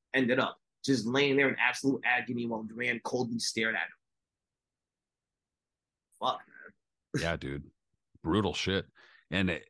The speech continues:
Speaker 2: <laughs> yeah, poor Buchanan said for, like, you know, decades that every time he see a, he, uh, see a photo of Roberto Duran, his nuts hurt.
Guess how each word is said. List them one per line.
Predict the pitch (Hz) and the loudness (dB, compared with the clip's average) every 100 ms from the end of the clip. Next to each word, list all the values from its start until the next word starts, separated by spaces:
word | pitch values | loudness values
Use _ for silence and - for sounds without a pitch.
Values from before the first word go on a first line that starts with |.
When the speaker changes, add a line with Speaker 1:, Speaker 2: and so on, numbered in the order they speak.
| - | -6
Speaker 2:
<laughs> | - - - 139 120 - - - - - - _ _ _ _ _ | -6 -6 -6 -4 -4 -8 -20 -14 -12 -12 -16 _ _ _ _ _
yeah, | 73 76 65 71 | -2 0 -2 -6
poor | - 90 80 | 0 2 2
Buchanan | 85 73 80 76 71 | 0 -2 -2 0 -2
said | - 76 71 | 0 0 -2
for, | - 71 | -4 -2
like, | 67 67 - | -4 -6 -6
you | |
know, | 69 65 | -6 -6
decades | 69 76 - 71 69 67 - | -2 -2 -2 -2 -4 -6 -6
that | 71 67 _ - _ - | -6 -8 _ -20 _ -4
every | 82 80 | -2 0
time | - 78 69 | 0 -2 -2
he | 71 | -2
see | - 80 | 0 0
a, | 69 - - | -2 -6 -10
he, | - 87 73 | -2 2 4
uh, | 71 69 | 2 0
see | 69 - 82 | -2 0 0
a | 71 | 0
photo | - 80 82 73 73 | 0 0 2 2 0
of | 69 | -2
Roberto | 71 71 76 73 | -4 -2 -2 -2
Duran, | 67 73 73 73 | -2 -2 -2 -2
his | 69 67 69 | -4 -6 -2
nuts | 78 73 | -2 -2
hurt. | - 73 71 | -2 0 -2